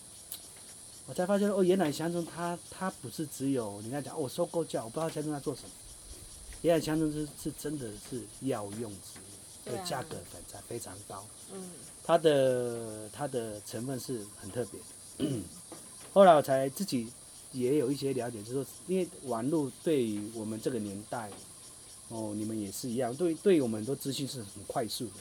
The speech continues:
Speaker 1: 你只要会搜寻，
Speaker 2: 嗯。
Speaker 1: 会用搜寻引擎，然后会知道关键是什么，其实很多东西可以找得到。然后那段时间就大量的找很多资讯，去想我可以做什么。哦，
Speaker 2: 那么多香椿公司，那么多香椿产品。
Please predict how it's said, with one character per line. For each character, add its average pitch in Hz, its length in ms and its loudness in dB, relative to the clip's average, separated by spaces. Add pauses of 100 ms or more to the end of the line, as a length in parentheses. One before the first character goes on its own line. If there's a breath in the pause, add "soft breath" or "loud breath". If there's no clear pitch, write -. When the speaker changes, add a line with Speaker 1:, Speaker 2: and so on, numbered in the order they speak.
Speaker 1:
你 120 120 -2
只 135 100 -2
要 131 80 4
会 151 100 6
搜 120 240 2
寻， - 180 -10 (320)
Speaker 2:
嗯。 196 80 -12 (140)
Speaker 1:
会 143 100 4
用 139 80 6
搜 131 140 2
寻 123 180 0
引 101 140 0
擎， 101 240 -10
然 104 80 -10
后 113 80 -4
会 127 80 -2
知 - 100 -6
道 131 140 0
关 127 180 0
键 127 140 0
是 123 80 -6
什 110 120 -8
么， 98 120 -8
其 165 80 0
实 160 80 4
很 117 80 2
多 135 100 0
东 139 80 2
西 135 40 -2
可 143 40 2
以 139 60 0
找 107 120 -6
得 95 140 -10
到。 117 160 -4 (520)
然 127 120 -2
后 170 160 8
那 185 280 0
段 175 200 6
时 135 80 0
间 139 140 2
就 156 60 -2
大 147 240 4
量 139 200 4
的 110 120 -6 (360)
找 117 120 -2
很 107 100 -4
多 120 140 -4
资 123 240 -8
讯， 110 240 -6
去 - 120 -8
想 101 320 -8
我 98 60 -12
可 127 140 -4
以 120 40 2
做 123 160 -6
什 - 160 -8
么。 87 80 -16 (1300)
哦， 185 240 -8
Speaker 2:
那 294 100 -4
么 247 140 0
多 233 220 0
香 226 260 -8
椿 220 240 -6
公 202 220 -6
司， 214 140 -8
那 220 120 -4
么 196 140 -6
多 185 180 -4
香 185 220 -12
椿 185 180 -8
产 185 220 -14
品。 151 200 -12